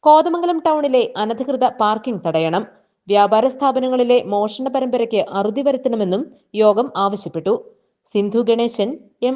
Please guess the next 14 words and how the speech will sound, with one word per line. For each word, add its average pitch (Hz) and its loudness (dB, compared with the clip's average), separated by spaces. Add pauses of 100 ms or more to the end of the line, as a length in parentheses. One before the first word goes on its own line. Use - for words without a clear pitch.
(120)
അനിൽകുമാർ, 208 0 (360)
മിനി 247 0 (120)
ഗോപി, 196 2 (380)
കാന്തി 233 -2
വെള്ളക്കയ്യൻ, 190 -2 (400)
ഗോപി 233 4
മുട്ടത്ത്, 196 -2 (420)
എം 240 -4
എസ് 262 -8 (100)
എൽദോസ്, 208 -2 (380)
ആന്റണി 247 0
പാലക്കുഴി, 190 0 (420)
ബേബി 240 4
പൗലോസ്, 190 0